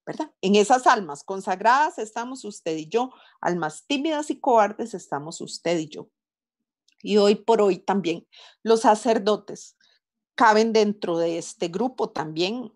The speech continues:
de, de que por situaciones o por pruebas también dejan al Señor abandonado, que por ser tímidos o cobardes también, ¿verdad? Sin embargo, aquí lo diferencian como el tercer grupo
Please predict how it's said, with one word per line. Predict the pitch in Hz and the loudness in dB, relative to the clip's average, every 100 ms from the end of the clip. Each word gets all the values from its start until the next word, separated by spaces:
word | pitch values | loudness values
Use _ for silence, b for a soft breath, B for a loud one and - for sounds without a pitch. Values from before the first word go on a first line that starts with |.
| _ | _
de, | 180 196 196 185 180 - | 2 6 6 4 2 -4
de | 175 196 202 | 0 0 2
que | 202 | -2
por | - 196 180 | 2 2 2
situaciones | - 226 - 185 180 202 208 233 277 | 0 -2 2 2 2 2 2 0 -2
o | 285 254 | -4 -4
por | 262 - | -6 -8
pruebas | - 233 247 302 - _ _ | -4 -4 -4 -8 -16 _ _
también | 185 156 160 160 185 | -16 -12 -6 -4 -2
dejan | 185 196 185 | -4 -4 -6
al | 165 | -6
Señor | - 156 156 | -10 -8 -6
abandonado, | 165 175 175 165 165 185 254 226 b b b _ | -4 -4 -6 -8 -10 -8 -10 -12 b b b _
que | 220 | 0
por | 220 196 | 2 0
ser | 202 185 | 0 0
tímidos | - 277 269 285 269 - | 0 2 2 0 -4 -6
o | 233 | -4
cobardes | 254 226 170 - - - - | 2 4 4 0 -16 -20 -20
también, | - 151 - - _ _ _ _ _ _ _ _ | -18 -16 -18 -20 _ _ _ _ _ _ _ _
¿verdad? | 127 180 214 226 _ | -12 -6 -6 -8 _
Sin | - 254 247 | -2 2 4
embargo, | 254 247 233 226 277 b b b b | 6 6 6 4 -6 b b b b
aquí | 196 - 233 | -8 -6 -4
lo | 240 | -2
diferencian | 240 254 254 247 208 196 - 208 214 - _ | -2 -2 -2 -2 -2 -6 -8 -10 -10 -16 _
como | - 202 196 | 0 0 2
el | 175 - | -2 -2
tercer | 175 - - 233 | -4 -4 0 0
grupo | 214 254 220 - - 226 | 0 -2 -2 -6 -16 -16